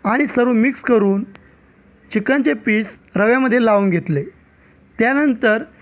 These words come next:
एका पॅनमध्ये तेल घालून चिकनचे पीस लो फ्लेमवर फ्राय करून घेतले आणि शक्यतो लो फ्लेमवर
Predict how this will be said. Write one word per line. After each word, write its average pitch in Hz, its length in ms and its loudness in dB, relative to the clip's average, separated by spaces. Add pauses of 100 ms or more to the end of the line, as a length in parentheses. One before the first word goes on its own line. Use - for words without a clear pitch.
(100)
एका 226 180 0
पॅनमध्ये 240 800 0 (280)
तेल 269 220 2
घालून 202 420 2 (460)
चिकनचे 247 440 0
पीस 220 400 -2
लो 214 220 4
फ्लेमवर 208 540 2 (680)
फ्राय 196 240 0
करून 233 260 0
घेतले 196 440 0 (1400)
आणि 233 340 0
शक्यतो 240 640 0
लो 226 260 2
फ्लेमवर 226 480 2